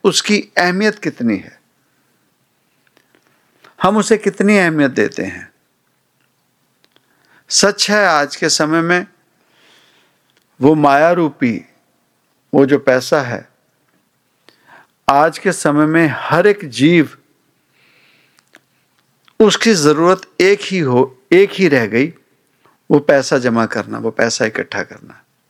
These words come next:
हर एक जीव उसी इच्छा में लगा है, और पैसा कमाने के लिए किसी को अगर कोई रोक दे, कोई नहीं रुकेगा,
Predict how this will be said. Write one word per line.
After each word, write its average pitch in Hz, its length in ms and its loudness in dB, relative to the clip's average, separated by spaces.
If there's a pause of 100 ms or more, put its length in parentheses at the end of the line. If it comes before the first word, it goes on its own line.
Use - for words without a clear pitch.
(2250)
हर 202 220 2
एक 233 80 2
जीव 180 480 -4 (160)
उसी 208 680 0 (500)
इच्छा 165 320 -2
में 156 140 0
लगा 113 300 0
है, 156 220 -8 (1500)
और 220 480 2
पैसा 165 440 0
कमाने 170 520 -2
के 180 140 -10
लिए 175 140 0
किसी 170 300 -4
को 165 180 2
अगर 160 120 4
कोई 160 220 2
रोक 160 300 2
दे, 127 340 -2 (1160)
कोई 160 180 4
नहीं 143 140 0
रुकेगा, - 500 -8